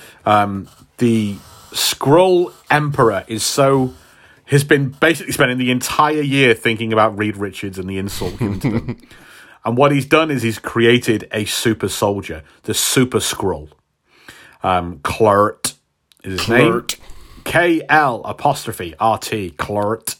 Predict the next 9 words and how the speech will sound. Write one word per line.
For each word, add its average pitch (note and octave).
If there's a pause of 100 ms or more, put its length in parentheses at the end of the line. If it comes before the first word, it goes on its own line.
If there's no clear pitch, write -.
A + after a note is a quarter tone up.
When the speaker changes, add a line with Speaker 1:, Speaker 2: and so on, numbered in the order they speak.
Speaker 2:
Yay, A#2+
apostrophes A#2
in G#2
names. G2+
Speaker 1:
<laughs> A#2
Kl'rt F#3+
the C3+
Super D3
Skrull. E2